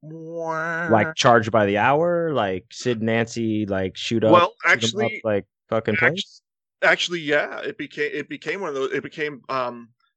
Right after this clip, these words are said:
Speaker 1: uh, a very popular place for, um, uh,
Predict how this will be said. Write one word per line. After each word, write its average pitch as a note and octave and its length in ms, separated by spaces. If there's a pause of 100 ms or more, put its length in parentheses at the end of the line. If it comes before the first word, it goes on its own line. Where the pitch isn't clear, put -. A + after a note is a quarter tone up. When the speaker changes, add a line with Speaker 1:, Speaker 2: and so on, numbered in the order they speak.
(180)
Speaker 1:
uh, C3+ 200
a C3 80
very C#3+ 320
popular C3+ 760 (380)
place C3+ 480 (100)
for, B2+ 720
um, A2+ 500 (340)
uh, A2 200